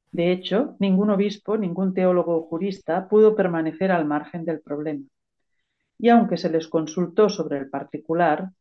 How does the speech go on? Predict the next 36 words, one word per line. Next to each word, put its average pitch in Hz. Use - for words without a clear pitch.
su 269
reacción 202
espontánea 165
en 147
el 156
juego 175
soberano 170
de 165
las 147
nuevas 165
formas 151
de 160
poder 165
fue 247
el 240
de 226
cuidar 190
más 185
sus 233
prebendas 170
que 190
su 190
dignidad 156
eclesiástica. -
Y 226
es 226
que -
en 190
ese 220
cuarto 190
concilio 180
no 202
se 240
pretendió 190
nada 180
eclesiásticamente, 165